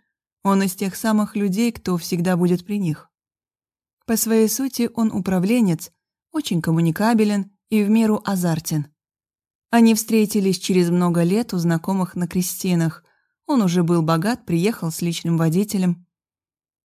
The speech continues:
В какой-то момент она ему сказала: «Я всё брошу, только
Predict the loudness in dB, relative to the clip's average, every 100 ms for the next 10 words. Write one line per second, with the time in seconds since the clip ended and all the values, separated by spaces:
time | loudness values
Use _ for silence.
0 | _ -4 0 2 2 2 2 2 0 0
1 | 0 0 0 -2 -4 -2 0 0 2 0
2 | -2 -4 -2 -2 -4 -4 -4 -4 -4 -6
3 | -6